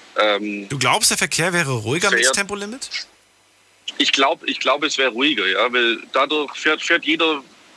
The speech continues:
Speaker 1: schaltet Tempomat ein, fährt hundertdreißig, vielleicht auch hundertvierzig. Äh, es, es läuft flüssiger, es, es, es läuft vielleicht besser, wie, wie wenn jetzt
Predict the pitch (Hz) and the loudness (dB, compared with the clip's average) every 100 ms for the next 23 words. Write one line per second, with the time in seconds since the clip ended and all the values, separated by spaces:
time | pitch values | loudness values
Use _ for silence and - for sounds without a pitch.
0 | - - - - 147 160 156 - 165 156 | -8 -2 2 2 2 2 -2 -2 -2 0
1 | 139 113 123 113 123 131 123 143 131 135 | 0 2 2 0 -2 -2 -2 -2 -2 -2
2 | 135 113 117 131 123 117 123 127 120 127 | -4 0 2 2 0 -2 0 2 0 0
3 | 127 - 127 - 131 - - - - - | -2 0 -2 0 0 0 -6 -14 -14 0
4 | 113 117 117 104 - - - - - - | 2 4 2 -2 -10 -20 -20 -20 -20 -20
5 | _ _ - 135 - 147 - 139 151 196 | _ _ -2 0 2 2 2 2 2 0
6 | - - 170 208 226 190 202 202 185 - | -2 -2 0 0 0 0 0 0 -2 -4
7 | - - - 139 - - 123 - 135 160 | -4 -4 -2 0 -2 -2 -2 2 2 2
8 | 170 - 143 139 - 143 165 - 170 160 | 0 0 0 0 0 0 0 2 0 -2
9 | - - - - 123 143 139 135 135 - | -10 -20 -18 -6 -2 0 2 2 2 0
10 | - - 120 131 139 127 139 127 - - | -4 -4 0 2 2 2 2 0 -2 -6